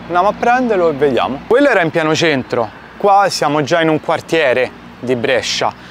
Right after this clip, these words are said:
E col terzo ci spostiamo addirittura fuori. Gentilissimi. Kebab sei euro.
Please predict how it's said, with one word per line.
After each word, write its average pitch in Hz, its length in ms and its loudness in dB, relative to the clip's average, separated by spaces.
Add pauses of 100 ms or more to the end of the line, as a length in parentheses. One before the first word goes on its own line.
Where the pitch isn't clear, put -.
(200)
E 160 260 2 (160)
col 190 220 0
terzo 247 340 0
ci 151 100 0
spostiamo 165 460 -2
addirittura 180 540 0
fuori. 143 400 2 (320)
Gentilissimi. 139 880 -2 (840)
Kebab 143 480 0
sei 147 260 2
euro. 170 400 2